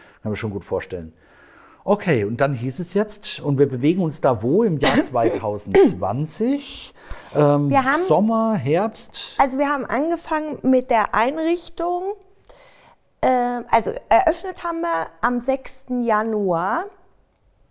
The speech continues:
Speaker 2: letzten Jahres.
Speaker 1: Zweitausendseinundzwanzig dann,
Speaker 2: Mhm.
Speaker 1: ja.
Speaker 2: Und wir haben angefangen mit der kompletten Umsetzung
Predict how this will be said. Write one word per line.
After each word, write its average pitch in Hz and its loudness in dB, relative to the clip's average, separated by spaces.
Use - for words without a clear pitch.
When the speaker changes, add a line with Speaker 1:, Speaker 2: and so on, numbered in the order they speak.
Speaker 2:
letzten 196 0
Jahres. 233 -2
Speaker 1:
Zweitausendseinundzwanzig 107 -6
dann, 262 4
Speaker 2:
Mhm. 339 2
Speaker 1:
ja. 95 -12
Speaker 2:
Und 277 2
wir 254 2
haben 233 -4
angefangen 277 -4
mit 247 -6
der 240 -2
kompletten 240 -8
Umsetzung 254 -4